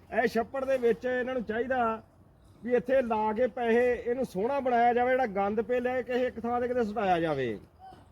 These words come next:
ਸੋ ਬੜੀ ਮੰਦਭਾਗੀ ਘਟਨਾ ਵਾ।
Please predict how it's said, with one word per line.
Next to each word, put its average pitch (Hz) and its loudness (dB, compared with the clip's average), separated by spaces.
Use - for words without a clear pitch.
ਸੋ 262 0
ਬੜੀ 233 4
ਮੰਦਭਾਗੀ 233 0
ਘਟਨਾ 208 2
ਵਾ। 262 4